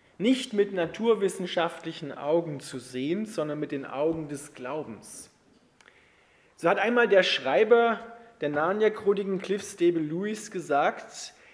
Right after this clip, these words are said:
„Diese Wundergeschichte von Weihnachten, die beleidigt unsere modernen Ohren aus irgendeinem Grund wie keine andere Geschichte.“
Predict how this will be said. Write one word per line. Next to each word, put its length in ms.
„Diese 420
Wundergeschichte 840
von 340
Weihnachten, 800
die 100
beleidigt 800
unsere 480
modernen 720
Ohren 380
aus 320
irgendeinem 840
Grund 500
wie 120
keine 440
andere 420
Geschichte.“ 560